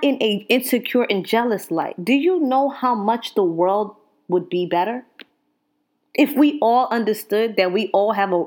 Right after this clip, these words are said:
a, a, a, a role to play in the betterment of humanity. And I, and I thank Oprah Winfrey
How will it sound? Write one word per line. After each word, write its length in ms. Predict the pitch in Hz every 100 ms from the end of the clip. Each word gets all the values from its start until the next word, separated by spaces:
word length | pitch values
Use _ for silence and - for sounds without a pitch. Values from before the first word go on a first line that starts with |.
| -
a, 40 |
a, 20 |
a, 480 | 180 180 175 - 165 - - 185
a 100 | 185
role 300 | 165 214 220
to 100 | 208
play 340 | - - 202 214
in 80 |
the 80 | 190
betterment 460 | 175 185 208 214 -
of 120 | 180
humanity. 600 | 180 165 175 208 220 254 - _ _ _ _ _ _ _ _ _ _ _ _ _ _ _ _ _ _ _ _ _ _ _ _ _ -
And 160 | 247
I, 100 | 277
and 220 | 302 285 294
I 120 | 302
thank 460 | 294 - 277 285
Oprah 340 | - 214 214 180
Winfrey 480 | 190 185 - 160